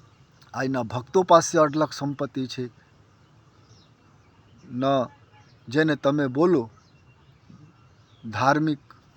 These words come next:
મનુષ્યો, એના પાસે ન અનંત તપ છે, ન તપ છે, ન અઢળક સંપત્તિ છે. આજ કોઈ પાસે હોય થોડા બહુ પૈસા, પણ આજના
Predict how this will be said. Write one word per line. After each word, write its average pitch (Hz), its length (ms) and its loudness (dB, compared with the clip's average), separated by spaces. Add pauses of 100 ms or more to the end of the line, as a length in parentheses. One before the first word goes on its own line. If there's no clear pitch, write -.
(400)
મનુષ્યો, 143 560 -2 (260)
એના 131 220 -2
પાસે 127 360 -6
ન 127 100 -6 (1700)
અનંત 123 400 -4
તપ 117 120 -10
છે, - 260 -20
ન 120 120 -12
તપ - 380 -4
છે, 113 260 -8
ન 117 80 -14
અઢળક 127 480 -10
સંપત્તિ 123 580 -12
છે. 120 200 -18 (320)
આજ 156 180 4
કોઈ 190 200 2
પાસે 175 300 0
હોય 226 220 2
થોડા 147 320 0
બહુ 123 220 -4
પૈસા, 123 440 -16 (2500)
પણ 127 120 -12
આજના 127 600 -2